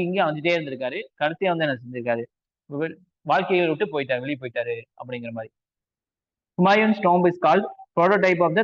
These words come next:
Taj Mahal. தாஜ்மஹாலோட புரோட்டோடைப்னா முன்னாடி. சரிங்களா? அதுதான் வந்து ஹுமாயூனோட டாம். டாம் என்னது? கபரு.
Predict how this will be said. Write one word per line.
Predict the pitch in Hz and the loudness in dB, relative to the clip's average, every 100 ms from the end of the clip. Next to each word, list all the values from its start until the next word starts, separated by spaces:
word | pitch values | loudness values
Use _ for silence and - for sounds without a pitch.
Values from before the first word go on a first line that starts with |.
| 147 | 2
Taj | 143 127 | 0 -2
Mahal. | 123 117 - - | -4 -4 -6 -2
தாஜ்மஹாலோட | 143 170 180 170 165 170 - - | -2 0 0 2 2 0 -2 -4
புரோட்டோடைப்னா | 147 165 143 139 226 160 | -2 0 -2 -2 -4 -4
முன்னாடி. | 165 147 - _ _ _ _ _ _ _ | -4 -4 -6 _ _ _ _ _ _ _
சரிங்களா? | 151 160 214 143 | -6 -2 -2 -2
அதுதான் | 160 190 | 0 -2
வந்து | 175 202 | -2 -6
ஹுமாயூனோட | 151 151 156 147 139 123 - 113 123 | -2 -2 -2 -2 0 -2 -4 -16 -4
டாம். | 147 135 151 | -4 -4 -4
டாம் | 170 180 | -2 -2
என்னது? | 151 131 120 _ _ _ _ _ _ - | -4 -6 -10 _ _ _ _ _ _ -6
கபரு. | 143 147 | -4 -4